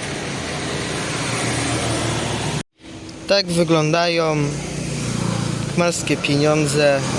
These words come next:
riele. Oni mają nawet swoje własne cyfry.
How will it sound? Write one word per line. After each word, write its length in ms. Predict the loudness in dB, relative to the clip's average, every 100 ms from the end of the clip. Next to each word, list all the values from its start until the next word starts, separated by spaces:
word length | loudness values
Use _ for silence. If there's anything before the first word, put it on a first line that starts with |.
| 2
riele. 520 | 4 4 4 4 2 0 -4 -4 -4 -4 -4 -2 -2 -2 0 0 4 4 6 6 4 4
Oni 260 | 4 4
mają 280 | 4 4 2
nawet 260 | 4 4 2
swoje 360 | 2 4 4
własne 1080 | 4 4 6 4 2 2 4 4 4 4 2 -2 -8 -8 -10 -10 -10 -10 -10 -10 -8 -2
cyfry. 560 | 0 0 0 2 2